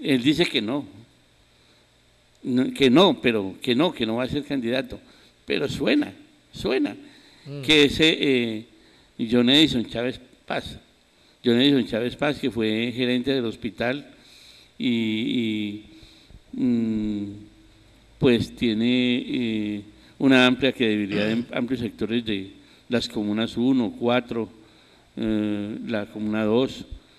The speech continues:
Speaker 1: en la comuna tres, sector rural, dice que quiere ser alcalde. Otro, otra persona que se va acercando por ahí,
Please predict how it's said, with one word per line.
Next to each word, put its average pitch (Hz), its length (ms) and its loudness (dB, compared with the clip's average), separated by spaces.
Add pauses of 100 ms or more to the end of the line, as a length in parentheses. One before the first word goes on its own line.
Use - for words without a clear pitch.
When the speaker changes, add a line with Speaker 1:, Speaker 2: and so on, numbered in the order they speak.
(720)
Speaker 1:
en 120 60 -2
la 113 80 0
comuna 110 340 -4
tres, 117 460 -4 (400)
sector 110 340 -2
rural, 117 400 2 (640)
dice 113 380 -2
que 127 100 -4
quiere 107 260 0
ser 120 180 -2
alcalde. 117 440 -6 (800)
Otro, 139 560 8
otra 139 320 0
persona 127 380 2
que 139 100 -2
se 123 120 2
va 110 100 4
acercando 131 600 0
por 123 160 -2
ahí, 123 460 -2